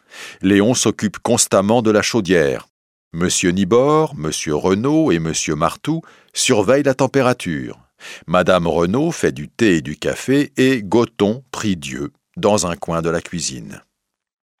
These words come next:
Le seize à deux heures, les résultats sont encourageants. La peau et les muscles ont retrouvé leur souplesse.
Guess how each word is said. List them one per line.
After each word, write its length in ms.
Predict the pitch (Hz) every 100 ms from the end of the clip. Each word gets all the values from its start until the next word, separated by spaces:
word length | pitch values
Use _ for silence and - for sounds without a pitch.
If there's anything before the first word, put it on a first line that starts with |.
| _
Le 220 | 64 65 62
seize 580 | - 117 160 170 104 - -
à 240 | 78 71
deux 320 | 67 85 80
heures, 340 | 80 90 135 - - - - _ -
les 200 | 104 107
résultats 560 | 143 123 131 - 147
sont 260 | 143 104 90
encourageants. 720 | 127 - 131 101 73 73 71 _ _ _ _ _ _ -
La 180 | 80
peau 520 | 80 - 117 131 170 -
et 100 | -
les 140 | 98 87
muscles 640 | 80 113 123 - 147 139 _
ont 180 | 113 113
retrouvé 480 | 104 135 139 110 135
leur 180 | 127 -
souplesse. 680 | - - 78 62 - -